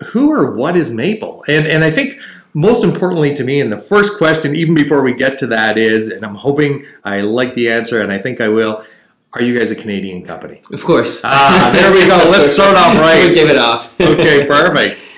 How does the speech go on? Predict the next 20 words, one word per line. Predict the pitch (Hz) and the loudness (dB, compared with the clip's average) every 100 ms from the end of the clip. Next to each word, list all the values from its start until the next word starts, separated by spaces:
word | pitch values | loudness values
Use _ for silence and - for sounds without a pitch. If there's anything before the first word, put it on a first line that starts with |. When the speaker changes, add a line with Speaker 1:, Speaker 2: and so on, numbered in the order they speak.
| - | -8
Speaker 2:
And | 170 | -2
so | 175 | 2
Maple | 175 190 202 | 2 2 2
is | 196 | 0
a | 139 | 0
virtual | 131 131 127 123 | -2 -4 -4 -6
care | - 117 117 | -4 -4 -4
provider. | 110 98 101 98 - - - - _ | -6 -8 -6 -6 -10 -18 -20 -20 _
In | 127 | -6
simple | 165 175 165 | -2 0 0
terms, | 151 139 | 2 0
that | 139 | 0
means | 127 127 120 | 2 2 0
that | 117 | -2
we're | 120 117 | -2 -2
gonna | 110 | -4
connect | 110 113 117 113 | -4 -4 -4 -4
physicians | - 117 117 117 120 117 113 - - | -6 -6 -4 -4 -4 -6 -6 -10 -12
and | 113 | -12
patients | 110 107 101 - - - | -8 -8 -8 -12 -14 -20